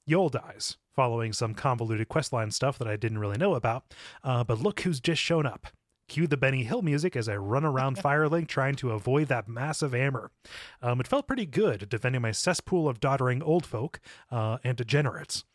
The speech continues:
Post-completion, I find he's not really a murderer. Whoops. Just likes to lock up blind nuns. He deserved his death by a thousand throwing knives."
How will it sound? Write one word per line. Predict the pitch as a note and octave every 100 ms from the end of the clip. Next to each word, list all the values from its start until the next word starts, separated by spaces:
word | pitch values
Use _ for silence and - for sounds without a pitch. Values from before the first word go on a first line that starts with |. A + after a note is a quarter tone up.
| - - -
Post-completion, | G#3+ - F#3 C#3+ A#2+ C3 C#3+
I | A#2+
find | C#3 C3+ C3
he's | D3 - F3+ D3+ -
not | A3+ B3+ _
really | G3+ B3 F#3
a |
murderer. | D#3+ A#3+ C#3+ F#2+ A2 D#3 -
Whoops. | D3+ A3 - - - - -
Just | A3+ -
likes | F#3+ -
to | C3
lock | C3 C#3+ -
up | C#3+
blind | A#2 A#2 A2+
nuns. | G#2 - - - _ _
He | D#3
deserved | C3 C3+ D#3 C3
his | A#2+
death | B2+ A#2+
by | - A2
a | G2
thousand | C3 B2 A2 A2
throwing | A2 F2+ F2
knives." | E2+ - -